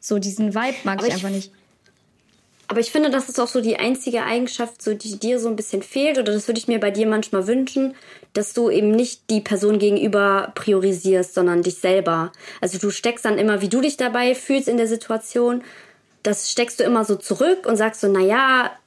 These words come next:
Speaker 2: ich fühle mich dann jetzt halt so, aber die Person, die kann da ja auch nichts für, weil das und das." Und da würde ich mir manchmal wünschen, dass du da auch einfach machst so, "Nein!" <laughs> Nein sagen
Speaker 1: Ja, aber
Speaker 2: kannst.
Speaker 1: wenn
Speaker 2: Also
Speaker 1: ich
Speaker 2: ich
Speaker 1: das
Speaker 2: kann
Speaker 1: ja dann
Speaker 2: auch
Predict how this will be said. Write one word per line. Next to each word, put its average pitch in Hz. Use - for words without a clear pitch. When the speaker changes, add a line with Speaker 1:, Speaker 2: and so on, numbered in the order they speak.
Speaker 2:
ich -
fühle 285
mich 269
dann 233
jetzt 233
halt 220
so, 226
aber 185
die -
Person, 226
die 220
kann 214
da 202
ja 185
auch 240
nichts 240
für, 226
weil 190
das 180
und 160
das." 156
Und 190
da 202
würde 220
ich 220
mir 226
manchmal 214
wünschen, 220
dass 220
du 226
da 220
auch 254
einfach 240
machst 208
so, 190
"Nein!" 269
<laughs> -
Nein 214
sagen 180
Speaker 1:
Ja, 180
aber 208
Speaker 2:
kannst. 220
Speaker 1:
wenn 320
Speaker 2:
Also 190
Speaker 1:
ich 254
Speaker 2:
ich 262
Speaker 1:
das -
Speaker 2:
kann 262
Speaker 1:
ja 247
dann 226
Speaker 2:
auch -